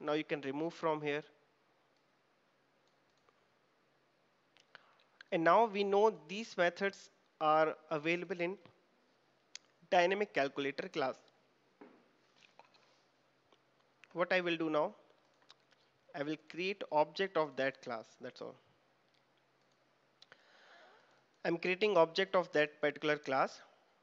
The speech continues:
and I'm that calling that methods. It will return me the value, and I'm simply printing the results.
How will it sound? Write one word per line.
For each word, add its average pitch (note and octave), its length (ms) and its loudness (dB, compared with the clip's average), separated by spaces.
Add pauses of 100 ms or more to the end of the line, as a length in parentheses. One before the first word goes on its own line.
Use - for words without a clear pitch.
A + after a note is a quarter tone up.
(360)
and C#3+ 180 0
I'm D3 280 -2
that C#3 280 -4
calling D3 240 0
that D#3 220 -2
methods. F3 500 -2
It - 140 -12
will D3 100 -4
return C#3+ 320 -4
me D3 80 -6
the C#3 140 -2
value, C3+ 560 -4
and C3+ 300 -6 (1300)
I'm D3 160 -8
simply D3+ 420 -8
printing B2 440 -12
the C3+ 80 -10
results. A#2 560 -14